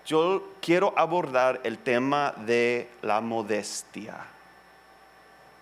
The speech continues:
Y es importante que ustedes sepan que, que yo les amo. Porque yo quiero abordar ese tema porque me importan mucho. Y yo veo en el mundo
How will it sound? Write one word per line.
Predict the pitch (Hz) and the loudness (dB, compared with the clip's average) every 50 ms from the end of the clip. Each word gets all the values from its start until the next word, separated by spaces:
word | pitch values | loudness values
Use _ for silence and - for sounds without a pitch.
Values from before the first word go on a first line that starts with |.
| - - - - - - | -20 -20 -20 -18 -6 2
Y | 147 196 | 4 4
es | 233 226 | 4 4
importante | 262 277 269 277 277 285 294 294 277 294 | 2 2 2 2 4 4 2 2 2 -2
que | - 247 247 226 | 0 0 0 0
ustedes | 214 - 247 233 226 202 - - - - - - - - - - | 2 2 2 2 2 2 0 -4 -6 -10 -20 -20 -20 -20 -20 -14
sepan | - - - - - 247 269 285 - - - 190 147 135 131 127 | -6 -2 0 4 6 6 6 6 2 2 0 2 2 2 0 0
que, | - 170 170 165 151 135 131 - - - - - | 2 4 4 6 4 4 0 -2 -10 -20 -20 -10
que | - - 196 185 | -2 0 0 2
yo | 156 208 208 226 | 4 2 2 2
les | 349 - - | 0 -2 -2
amo. | 220 240 381 370 285 - - - - - - - - - - - - - - - - - - - - | 0 0 0 0 0 -2 -4 -6 -12 -20 -20 -20 -20 -20 -20 -20 -20 -20 -20 -20 -20 -20 -18 -6 0
Porque | 170 170 - 202 170 135 - | 0 4 4 4 4 2 2
yo | 135 180 208 | 0 0 2
quiero | 202 233 214 226 | 4 4 4 6
abordar | 220 214 190 180 170 170 175 185 | 6 4 4 4 4 4 4 4
ese | 185 175 185 170 | 2 0 -2 -4
tema | - 180 175 175 180 170 147 127 131 - - - - - - - - - | -2 0 0 0 2 0 0 0 -2 -6 -18 -20 -20 -20 -20 -20 -10 0
porque | - 165 160 - 170 160 151 - - - - - - - | 0 0 4 4 4 4 4 0 -4 -16 -20 -14 -6 -2
me | 147 147 147 | 0 2 2
importan | 143 139 139 156 151 139 - - 143 | 2 0 2 0 0 0 0 -2 0
mucho. | 135 135 127 127 - - 92 - - - - - - - - - - - - - - - - - - - - | 0 0 -2 -2 -6 -10 -10 -12 -14 -20 -20 -20 -20 -20 -20 -20 -20 -20 -20 -20 -20 -20 -20 -20 -18 -8 -4
Y | 147 160 151 | -2 0 6
yo | 160 202 220 240 247 | 6 6 8 8 6
veo | 254 247 240 | 6 6 6
en | 233 220 | 4 2
el | 214 196 | 2 2
mundo | 175 175 180 202 220 226 220 214 208 208 202 - | 2 2 2 2 2 2 2 2 2 2 0 -2